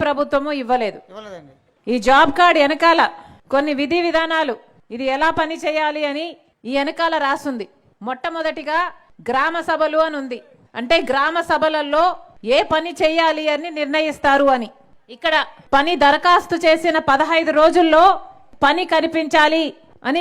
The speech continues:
Speaker 1: ఇక్కడ రాసుంది. ఇది ప్రతి కుటుంబానికి వంద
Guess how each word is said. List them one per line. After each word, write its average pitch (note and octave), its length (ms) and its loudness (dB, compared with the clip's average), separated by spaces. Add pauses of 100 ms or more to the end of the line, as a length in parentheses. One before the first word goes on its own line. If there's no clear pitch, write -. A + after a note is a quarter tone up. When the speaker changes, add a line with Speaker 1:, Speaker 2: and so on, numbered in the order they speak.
Speaker 1:
ఇక్కడ D#4+ 220 0 (120)
రాసుంది. C#4 400 -2 (380)
ఇది E4 160 -2 (440)
ప్రతి C#4+ 280 0 (100)
కుటుంబానికి F4 720 0 (420)
వంద E4+ 220 4